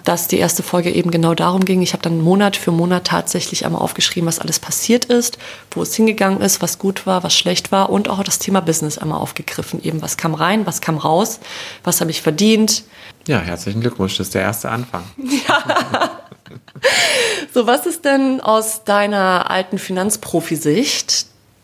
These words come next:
Speaker 1: was ist der richtige Weg? Was sind Schritte, die du uns mitgeben kannst?
Speaker 2: Also ich glaube, daran hast du mich tatsächlich erinnert.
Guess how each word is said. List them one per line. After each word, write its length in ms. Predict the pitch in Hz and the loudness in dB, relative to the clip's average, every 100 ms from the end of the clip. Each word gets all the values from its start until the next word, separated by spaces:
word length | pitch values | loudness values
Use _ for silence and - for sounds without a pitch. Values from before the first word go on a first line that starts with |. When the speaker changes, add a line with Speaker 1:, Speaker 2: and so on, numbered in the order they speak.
| - | -4
Speaker 1:
was 180 | 214 277 | -2 -2
ist 220 | 247 - | -4 0
der 100 | 190 | 0
richtige 400 | 214 - 220 190 | 2 2 0 4
Weg? 300 | 202 160 - | 2 2 -2
Was 220 | 196 202 | -2 0
sind 180 | 226 226 | 0 0
Schritte, 420 | - - 233 - | 0 2 0 0
die 120 | 165 160 | -4 -4
du 100 | 160 | -6
uns 220 | 160 - | -6 -6
mitgeben 380 | 160 - 151 151 | -6 -4 -6 -6
kannst? 380 | - - - - - | -8 -10 -14 -20 -8
Speaker 2:
Also 180 | 92 104 | -2 -2
ich 100 | 107 | 0
glaube, 420 | 123 131 127 120 - | 2 4 2 -2 -4
daran 360 | - 117 120 123 | 0 2 2 2
hast 240 | 123 123 | 2 2
du 60 | 147 | 4
mich 160 | 156 147 | 4 2
tatsächlich 560 | 123 - 113 - 110 | 0 0 -2 0 0
erinnert. 540 | 104 104 113 135 147 | 0 2 2 2 0